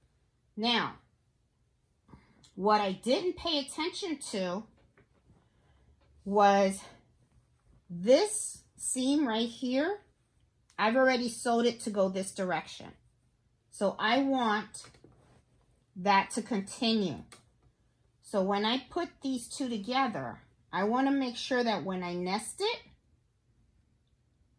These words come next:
that it's continuing to go in the same direction that I, that I sewed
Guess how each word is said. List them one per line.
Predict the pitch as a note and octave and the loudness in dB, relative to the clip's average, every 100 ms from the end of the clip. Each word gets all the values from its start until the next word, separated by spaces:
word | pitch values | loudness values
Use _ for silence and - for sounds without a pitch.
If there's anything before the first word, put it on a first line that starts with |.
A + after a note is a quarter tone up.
| _ _ _ _ _ _ _ _ _ _ _ _ _ _ _ _ | _ _ _ _ _ _ _ _ _ _ _ _ _ _ _ _
that | F#3+ F3+ | -4 -2
it's | G3 | -4
continuing | - B3 G3 - C4 B3 B3+ B3 A#3+ A#3 | -6 -6 -6 -8 -4 -2 0 0 -2 -4
to | B3 | -6
go | G#3+ G#3 | -4 -2
in | G3+ | -2
the | F#3 | -4
same | - - - - A3+ A3+ A3+ A3+ | -8 -12 -10 -8 -4 0 0 0
direction | A3+ G3+ F3+ - F3+ F3 | -2 -4 -4 -8 -10 -8
that | D#3+ | -8
I, | D#3 D3+ - _ _ _ _ _ _ _ _ _ _ _ _ _ _ - | -8 -10 -14 _ _ _ _ _ _ _ _ _ _ _ _ _ _ -6
that | E3+ | -4
I | D#3+ | -4
sewed | - - F#3+ F3+ F3+ F3 | -4 -6 -2 0 0 -2